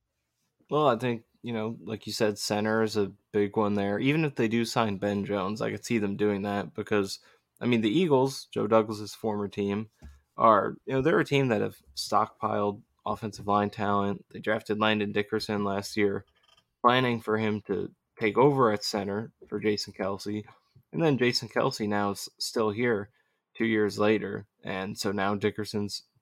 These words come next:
playing guard for them, and he's been pretty good. So you just build that pipeline. I think it's important on the offensive line, and just have young guys ready to step in. Uh, when your veterans move on or they struggle or whatever, I think it's good to have that. And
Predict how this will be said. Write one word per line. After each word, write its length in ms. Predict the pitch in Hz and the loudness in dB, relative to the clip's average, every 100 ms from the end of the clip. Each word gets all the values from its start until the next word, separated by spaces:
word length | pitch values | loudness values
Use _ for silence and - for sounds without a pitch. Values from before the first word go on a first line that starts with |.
| - | 0
playing 220 | 120 120 | 2 4
guard 280 | 123 147 120 | 6 6 4
for 120 | 104 | -2
them, 180 | 101 92 | -2 -2
and 80 | |
he's 160 | 104 101 | -4 -2
been 220 | 107 104 | -2 -2
pretty 260 | - 92 101 | -2 -4 -2
good. 340 | 104 101 85 | -2 -2 -2
So 180 | - 92 | -6 -6
you 180 | 101 117 | -2 -2
just 220 | 123 123 | -2 0
build 220 | 131 127 | 2 4
that 180 | 107 95 | 2 2
pipeline. 580 | 117 104 101 98 98 101 - _ _ _ | 2 4 2 -2 -2 -6 -14 _ _ _
I 80 | 120 | -4
think 200 | 107 101 | -2 -2
it's 140 | 98 | -4
important 600 | 98 104 98 90 87 - _ | -6 -2 0 0 -2 -10 _
on 100 | 101 | -6
the 100 | 104 | -2
offensive 420 | 101 95 101 95 110 | -2 -4 -8 -8 -2
line, 300 | 90 90 95 | -2 0 -4
and 180 | 107 - - | -8 -12 -12
just 280 | 104 - - | -8 -8 0
have 300 | 113 110 107 | 4 4 4
young 280 | 110 113 | 4 6
guys 320 | 107 98 98 101 | 4 2 2 0
ready 280 | 101 101 | 0 0
to 80 | 101 | -4
step 360 | - - 95 101 | -6 -2 -2 0
in. 300 | 101 - - _ _ _ _ - | -2 -2 -10 _ _ _ _ -10
Uh, 320 | - 80 80 65 - | -2 0 -2 -4 -8
when 160 | - 104 | -4 -4
your 120 | 85 | 2
veterans 520 | 120 123 123 113 107 | 6 6 6 2 2
move 240 | 113 110 104 | 2 2 4
on 380 | 104 104 101 | 4 4 2
or 100 | 90 | -2
they 100 | 65 | -8
struggle 380 | - - 107 104 | -6 0 0 2
or 160 | 101 98 | -2 -4
whatever, 500 | 98 117 127 113 107 _ _ _ _ | -2 -2 0 -2 -4 _ _ _ _
I 60 | - | -4
think 220 | 107 101 | -2 -2
it's 240 | 98 - - 117 | -4 -10 -12 -6
good 180 | 110 - | -4 -2
to 60 | |
have 240 | 98 98 95 | 0 0 2
that. 200 | 101 104 | 2 2
And 220 | 117 117 | 0 -2